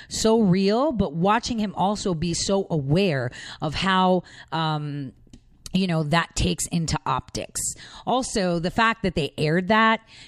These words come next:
just goes to show that they were just looking for anything to just villainize him. Um, on that note, I wanted to say that George Stephanopoulos, you know, the majority of the Greek American community within the United States have completely disowned this man,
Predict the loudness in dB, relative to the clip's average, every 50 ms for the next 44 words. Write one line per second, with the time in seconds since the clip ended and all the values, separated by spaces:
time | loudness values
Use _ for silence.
0 | -16 -10 -6 -4 -4 -4 -4 0 2 2 4 2 2 0 -2 -2 2 4 4 6
1 | 6 6 4 4 2 0 -2 0 2 2 2 2 0 0 -2 -2 -2 -2 -2 -2
2 | -6 -6 -4 -6 -6 -6 -2 0 2 2 2 2 0 0 -2 -2 -4 -4 -2 -4
3 | -4 -4 -4 -4 -4 -4 -6 -2 -2 -2 0 0 -2 -2 -4 -4 -4 -4 -6 -8
4 | -8 -12 -18 -20 -20 -20 -20 -20 -20 -16 -8 -6 -4 -4 -4 -4 -8 -10 _ -2
5 | 2 2 2 4 4 2 2 2 2 2 2 2 2 2 0 0 0 0 -2 -4
6 | -4 -2 -2 -2 0 0 -2 -2 -2 2 2 2 2 2 0 -2 -2 -2 -2 -2
7 | 0 -2 -2 0 -2 -2 -2 -2 -2 -2 -2 -4 -6 -10 -18 -20 -20 -20 -16 -8
8 | -6 -4 -4 -2 -2 -2 0 0 0 4 6 6 6 6 6 6 4 4 4 2
9 | 0 -2 0 0 2 2 0 0 -2 -2 -2 0 0 0 -2 -2 -4 -4 -4 -2
10 | -2 -2 -2 -2 -2 -2 0 0 0 0 0 0 0 -2 0 -2 -2 0 0 0
11 | 0 0 -2 -2 0 0 0 0 0 -4 -8 -12 -14 -14 -6 -2 -2 -2 -2 0
12 | -2 -2 -2 -2 -2 0 2 2 2 2 2 2 2 2 0 -2 -4 -2 -2 0
13 | 0 0 0 -2 -6 -6 -6 -6 -8 -8 -10 -14 -14 -14